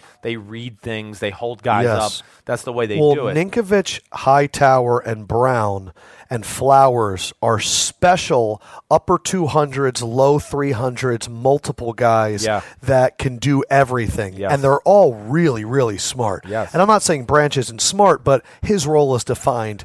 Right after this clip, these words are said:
Speaker 2: Stay there and take on as many blockers as possible.
Speaker 1: Right.
Speaker 2: But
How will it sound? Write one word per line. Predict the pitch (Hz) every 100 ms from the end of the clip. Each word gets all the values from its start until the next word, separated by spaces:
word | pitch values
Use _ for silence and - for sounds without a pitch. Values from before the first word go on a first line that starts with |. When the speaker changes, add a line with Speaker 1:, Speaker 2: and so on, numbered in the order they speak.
| -
Speaker 2:
Stay | - - 156
there | 143 135
and | 120
take | - 131
on | 123
as | 113 120
many | 120
blockers | 107 120 110 117 101
as | 98
possible. | - 156 151 113 101
Speaker 1:
Right. | 123 107 - - -
Speaker 2:
But | 147 143